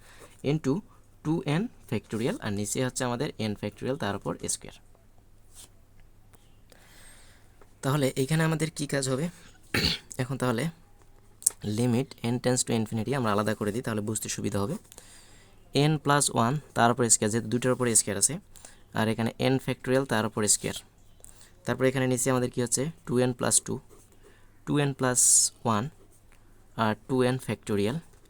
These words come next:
into এখানে উপরে টু এন factorial by নিচে হচ্ছে n factorial, তার উপর স্কয়ার। এই n factorial স্কয়ার আর উপরের n factorial স্কয়ার কাটা যায়, এখানকার টু এন factorial আর এখানকার টু এন factorial কাটা যায়। আর এখানে কী হতে পারে? আর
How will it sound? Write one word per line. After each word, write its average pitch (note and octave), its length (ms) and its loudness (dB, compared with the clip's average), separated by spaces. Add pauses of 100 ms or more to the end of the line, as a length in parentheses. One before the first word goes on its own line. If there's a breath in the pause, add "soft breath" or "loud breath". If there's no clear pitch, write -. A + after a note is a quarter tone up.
(140)
into B2+ 260 0 (920 loud breath)
এখানে A2 220 -2 (120)
উপরে A2+ 260 -2 (100)
টু A#2 160 -4
এন B2 160 -2
factorial A#2 460 -4 (260)
by A2 160 0
নিচে A2 220 -2
হচ্ছে - 160 -4 (200)
n - 100 -2
factorial, A#2 380 -6
তার G#2+ 140 0
উপর G2+ 80 -4 (120)
স্কয়ার। - 160 -8 (100)
এই A2 60 0 (120)
n - 80 0
factorial B2 340 -2
স্কয়ার B2+ 240 0
আর A2 140 0
উপরের A#2 220 0 (160)
n - 80 0
factorial A2+ 320 -4
স্কয়ার - 180 -6
কাটা A#2 180 -2
যায়, F2+ 100 -8 (420 loud breath)
এখানকার A#2+ 320 -2
টু B2 120 -2
এন A#2+ 120 0
factorial B2+ 260 -2
আর A#2 80 0
এখানকার A#2 280 -4
টু A#2+ 120 -4
এন A2+ 100 -2
factorial G#2+ 320 -6
কাটা B2 180 -6
যায়। F#2 100 -8 (560 loud breath)
আর G#2 160 0 (100)
এখানে C3 260 0
কী C3+ 100 -4
হতে B2+ 180 -2
পারে? D#3 140 0 (1300)
আর A2 60 0